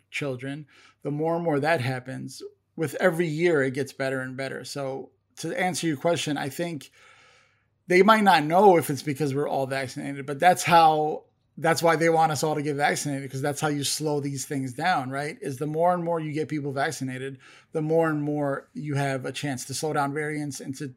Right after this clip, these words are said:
not have variants that, to cycle through. So I don't know if that answered your question, but my response is basically the more and more that you do have vaccinations, it's not gonna really matter about the variants.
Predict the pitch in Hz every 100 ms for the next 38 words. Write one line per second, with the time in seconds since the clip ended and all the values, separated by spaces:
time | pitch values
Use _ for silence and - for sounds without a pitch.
0 | - 160 135 147 135 143 139 131 127 135
1 | 135 - 139 135 - _ - 147 139 131
2 | 151 139 - - 139 139 143 _ _ -
3 | - _ - 175 202 165 165 170 143 170
4 | 170 175 190 160 156 147 143 - 156 147
5 | 143 131 147 135 131 139 135 - - 160
6 | 165 185 190 175 160 165 165 151 139 143
7 | 156 156 131 131 123 127 127 123 123 151
8 | 160 196 175 170 165 151 160 156 135 135
9 | 135 143 135 139 127 -